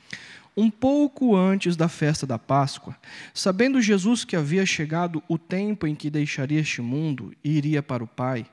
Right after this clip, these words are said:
tendo amado os seus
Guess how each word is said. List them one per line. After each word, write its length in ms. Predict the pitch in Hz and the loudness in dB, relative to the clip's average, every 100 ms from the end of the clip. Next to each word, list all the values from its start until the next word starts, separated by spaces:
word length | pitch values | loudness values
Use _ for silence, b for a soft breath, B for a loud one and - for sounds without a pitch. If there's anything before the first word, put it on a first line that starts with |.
| _ _ B B B B B _ | _ _ B B B B B _
tendo 580 | - 254 285 277 269 269 | -4 -2 0 -2 -2 -4
amado 680 | 190 185 175 175 202 202 202 - | -4 -4 -2 0 0 -2 -6 -6
os 280 | 185 - - | -8 -8 -4
seus 760 | 151 143 117 - - - - | 0 0 -2 -8 -14 -16 -18